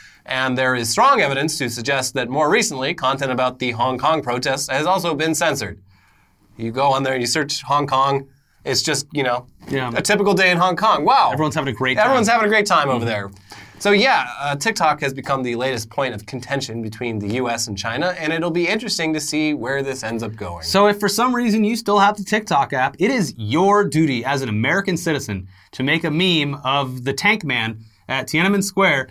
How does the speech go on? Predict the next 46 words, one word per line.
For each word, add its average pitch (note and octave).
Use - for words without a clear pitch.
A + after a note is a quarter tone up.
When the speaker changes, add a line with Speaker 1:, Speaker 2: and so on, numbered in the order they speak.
Speaker 2:
but D3
he C#3+
walks G3+
in F3+
front G3
of F3
it D#3
and C#3+
the C#3+
tank E3+
guy's D#3
like, C3
"Get G3+
out G#3+
of G3+
the G3+
way," G3
and E3+
he E3
goes, C#3
"Okay, A3
boomer." G3
Speaker 1:
Yeah. B2+
Speaker 2:
So B2+
that F3+
is F3
up F#3+
to -
you, D3
the, C#3
the, C3+
the F3
viewer, E3
proud G3
Americans, C3
to C#3
upset F3
the F3
Chinese D#3+
government C3
by B2
making B2+
boomer C#3
memes B2
out A#2
of A2